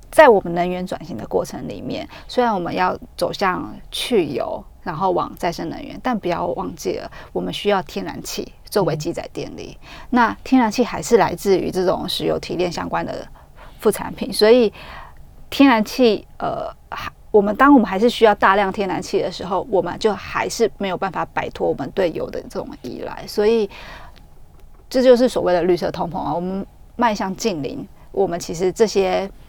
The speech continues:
Speaker 1: 东西其实价格只会继续再涨上去。
Speaker 2: 所以呢，
Speaker 1: 嗯。
Speaker 2: 所有开采石油的件数或者是量都减少了。
Speaker 1: 对，对，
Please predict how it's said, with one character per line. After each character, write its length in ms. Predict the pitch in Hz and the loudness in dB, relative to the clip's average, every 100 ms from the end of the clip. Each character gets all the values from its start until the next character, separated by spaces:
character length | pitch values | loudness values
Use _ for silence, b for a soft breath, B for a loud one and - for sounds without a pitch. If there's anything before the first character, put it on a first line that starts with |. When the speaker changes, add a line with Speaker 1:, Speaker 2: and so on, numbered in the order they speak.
| - - | -20 -2
Speaker 1:
东 220 | 202 202 | 0 0
西 320 | 208 190 180 | 0 0 -2
其 180 | 185 202 | -2 -6
实 420 | - 190 180 180 185 - B B B | -4 -4 -2 -4 -6 -16 B B B
价 180 | - 190 | 2 2
格 220 | 185 156 | 2 -2
只 160 | - 180 | -4 -4
会 140 | 185 | -2
继 100 | 180 | -2
续 140 | 175 | -6
再 120 | 165 - | -6 -8
涨 160 | - 185 | -10 -14
上 120 | 202 | -14
去。 80 | - | -6
Speaker 2:
所 100 | 277 | -2
以 140 | 220 165 | -2 -2
呢， 260 | 76 147 | -2 0
Speaker 1:
嗯。 240 | 73 - - | 0 -2 -8
Speaker 2:
所 180 | - 226 | -4 -2
有 120 | 240 | -2
开 320 | 147 - 196 180 | -4 -6 -6 -6
采 420 | - 170 - - - | -8 -8 -8 -10 -10
石 400 | - - 131 165 | -6 -4 -2 -2
油 340 | 160 117 117 143 | -2 -4 -6 -6
的 280 | 143 127 110 b b b b - | -2 -2 -4 b b b b -14
件 300 | - 254 165 | -2 -2 0
数 240 | 151 175 151 | -4 -6 -6
或 180 | 170 147 | -6 -6
者 160 | 95 | -6
是 160 | - 139 | -4 -4
量 280 | 147 151 117 | -2 -4 -6
都 140 | 123 | -10
减 260 | - 139 113 | -8 -10 -10
少 300 | - - - - | -10 -10 -12 -16
了。 60 | - - - - | -18 -20 -20 6
Speaker 1:
对， 400 | 285 233 196 190 - | 10 10 6 -2 4
对， 360 | 214 196 190 | 6 6 0